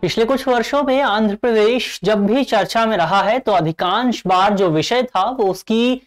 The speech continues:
राजधानी को लेकर था। इस बार भी मामला कुछ ऐसा ही है। हाल ही में आंध्र प्रदेश के मुख्यमंत्री जगन मोहन रेड्डी ने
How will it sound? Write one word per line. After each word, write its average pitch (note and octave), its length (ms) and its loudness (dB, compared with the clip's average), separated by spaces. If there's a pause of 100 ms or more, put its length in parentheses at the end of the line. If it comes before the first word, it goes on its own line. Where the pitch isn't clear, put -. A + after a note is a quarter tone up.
(220)
राजधानी F#3+ 800 2
को A3+ 80 0
लेकर C#3+ 300 -2
था। - 360 -4 (140)
इस E3 180 -2
बार F3+ 300 4
भी G3+ 120 0
मामला F#3 400 0
कुछ F#3 240 -4
ऐसा G3 240 0
ही G#3+ 180 2
है। G#3 160 2 (420)
हाल G3 180 4
ही B3+ 160 0
में A#3 160 0
आंध्र F3+ 280 -2
प्रदेश G3+ 400 2
के - 120 -4
मुख्यमंत्री F#3+ 680 -2
जगन F#3 300 2
मोहन F#3 380 0
रेड्डी E3 360 0
ने G#3 240 -2